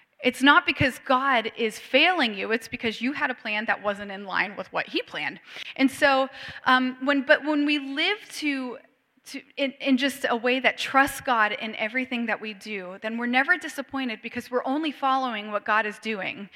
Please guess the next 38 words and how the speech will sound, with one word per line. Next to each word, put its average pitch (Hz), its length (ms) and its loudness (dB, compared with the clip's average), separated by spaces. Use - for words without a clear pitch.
And 254 140 4
so 262 260 2
we're 254 120 0
never 320 280 4
disappointed. 247 680 -2
We're - 80 2
following 262 540 0
his 262 240 -2
map. 196 320 0
We're 208 60 -6
following 240 520 0
his 262 200 -2
compass. 190 580 -4
And 269 100 6
if 277 80 2
we 294 80 4
follow 339 360 6
that 277 460 10
guideline, 202 540 6
of - 140 -6
course, 359 400 0
we're 254 60 -6
still 311 260 -2
gonna 311 180 0
be 247 140 -4
hit 233 200 -2
with 240 120 -2
things 247 300 -6
that - 120 0
we 226 80 -8
don't 214 240 -6
expect. - 720 -4
Um, 233 380 0
the 277 100 2
difference 349 420 0
here 214 500 -2
is 240 240 -2
that 247 300 4